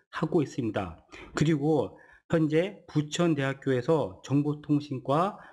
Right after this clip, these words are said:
겸임 교수를 하고 있습니다. 자, 자격으로는 백오 회 정보통신기술사, 그리고 씨아이에스에스피,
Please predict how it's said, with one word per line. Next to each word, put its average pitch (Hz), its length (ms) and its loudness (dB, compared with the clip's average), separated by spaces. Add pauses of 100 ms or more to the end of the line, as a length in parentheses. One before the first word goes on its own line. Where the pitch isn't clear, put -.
(140)
겸임 151 480 2
교수를 131 640 -2
하고 165 180 0
있습니다. 98 580 -6 (840)
자, 98 240 2
자격으로는 147 840 0 (160)
백오 123 500 0
회 185 260 0 (160)
정보통신기술사, 147 1500 0 (260)
그리고 143 540 0
씨아이에스에스피, 143 1700 -2